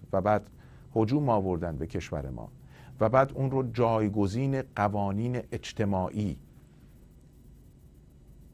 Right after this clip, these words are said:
کردند. جامعه ایرانی هر روز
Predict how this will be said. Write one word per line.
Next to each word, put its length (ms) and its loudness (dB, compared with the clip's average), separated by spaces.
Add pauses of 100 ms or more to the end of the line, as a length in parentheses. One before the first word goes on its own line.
(1040)
کردند. 680 2 (300)
جامعه 880 2
ایرانی 640 -2 (680)
هر 180 0
روز 460 0